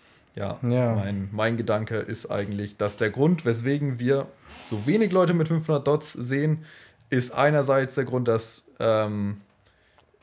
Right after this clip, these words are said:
Speaker 1: ü-, f-, über viele Jahre das Wissen über Programming und Technik und so weiter noch nicht so weit verbreitet war. Und der zweite Punkt, ähm, wo es ja jetzt natürlich weiter verbreitet ist,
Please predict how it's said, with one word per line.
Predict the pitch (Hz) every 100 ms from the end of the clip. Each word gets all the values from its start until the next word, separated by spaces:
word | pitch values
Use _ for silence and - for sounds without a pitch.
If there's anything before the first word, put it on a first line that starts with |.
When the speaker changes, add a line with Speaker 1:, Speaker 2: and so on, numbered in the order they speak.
| _ _ _ _ _ - - - - - -
Speaker 1:
ü-, | 139
f-, | 131 - - - - -
über | - 127
viele | 120 131 127
Jahre | 117 113
das | 104 101
Wissen | 185 180 170 180 -
über | 131 127 120 113 107 -
Programming | 143 127 123 123 120 120 - _ _
und | 117 113
Technik | 113 113 120 117
und |
so | 110 107
weiter | 104 120
noch | 113
nicht | 110 -
so | 117 107
weit | 107 104
verbreitet | 104 104 107 110
war. | 110 110 - - - _ _
Und | 135 127 120
der | 110
zweite | 104 110 107 107
Punkt, | - 113 107 _ _ _ _ _
ähm, | 113 107 104 101 98 107 - 107
wo | 104
es | 101
ja | 107
jetzt | 104
natürlich | 104 95 98 - -
weiter | 104
verbreitet | 104 101 107 110
ist, | 104 101